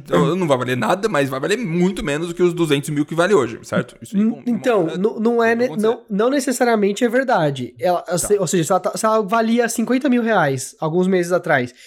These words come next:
Speaker 2: e agora tá valendo
Speaker 1: Hum.
Speaker 2: duzentos mil, o que
Speaker 1: Hum.
Speaker 2: pode rolar, assim, com
Speaker 1: Vai voltar a
Speaker 2: certeza,
Speaker 1: cinquenta mil.
Speaker 2: não, com certeza pode rolar, é correção. Você,
Speaker 1: Claro.
Speaker 2: tipo, é, ela sobe muito e aí, tipo, começa a estourar e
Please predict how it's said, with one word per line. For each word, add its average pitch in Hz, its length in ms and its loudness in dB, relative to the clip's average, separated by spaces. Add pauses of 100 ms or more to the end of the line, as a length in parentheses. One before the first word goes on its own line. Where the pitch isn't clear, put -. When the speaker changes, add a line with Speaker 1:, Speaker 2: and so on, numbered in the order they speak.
(120)
Speaker 2:
e 175 60 -2
agora 170 160 2
tá 175 80 -4
valendo 180 200 0
Speaker 1:
Hum. - 20 -4
Speaker 2:
duzentos 180 360 -2
mil, 196 340 2 (340)
o 165 80 -4
que - 120 -6
Speaker 1:
Hum. 135 40 -6
Speaker 2:
pode 196 200 0
rolar, 185 520 2 (280)
assim, 160 440 0 (340)
com 202 120 -2 (100)
Speaker 1:
Vai - 0 -
voltar 185 260 -2
a 117 40 -8
Speaker 2:
certeza, 190 360 0
Speaker 1:
cinquenta 123 160 -2
mil. - 80 -20 (440)
Speaker 2:
não, 175 60 -2
com 240 200 0
certeza 185 600 0
pode 165 220 0
rolar, 160 500 0
é 185 260 2
correção. 185 680 -2 (380)
Você, 156 200 0
Speaker 1:
Claro. 175 160 -6
Speaker 2:
tipo, 170 280 0
é, 151 240 -6
ela 165 200 2
sobe 247 320 0
muito 302 540 2 (320)
e 214 100 -2
aí, 208 200 2
tipo, - 360 -2 (140)
começa 196 480 0
a 196 140 2
estourar 202 680 2
e 185 300 0